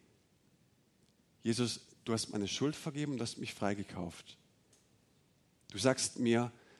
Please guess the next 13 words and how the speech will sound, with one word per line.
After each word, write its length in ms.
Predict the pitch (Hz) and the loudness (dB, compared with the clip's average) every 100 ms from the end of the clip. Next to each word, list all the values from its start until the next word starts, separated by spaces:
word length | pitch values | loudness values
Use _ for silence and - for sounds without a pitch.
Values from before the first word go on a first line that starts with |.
| - | -16
ich 220 | - - | -14 0
bin 100 | 135 | 2
jetzt 200 | 131 - | 4 2
in 180 | 123 104 | -2 2
deinem 340 | 107 139 165 | 4 4 2
Reich. 580 | 131 123 98 82 - - - - - _ _ _ _ _ _ _ _ _ _ _ _ _ _ _ _ _ _ _ _ _ _ _ _ _ _ _ _ _ _ - - _ _ _ _ - _ _ _ _ _ - | 2 2 2 -2 -10 -18 -20 -20 -20 _ _ _ _ _ _ _ _ _ _ _ _ _ _ _ _ _ _ _ _ _ _ _ _ _ _ _ _ _ _ -20 -20 _ _ _ _ -20 _ _ _ _ _ -8
Aber 240 | 98 104 | -4 -2
warum 180 | 101 95 | 0 -2
sündige 500 | 95 - 104 214 120 | -2 -2 0 -2 -2
ich 140 | 90 - | -6 -6
dann 160 | 90 | -6
immer 240 | 85 87 85 | -6 -6 -10
wieder? 320 | 87 87 | -10 -10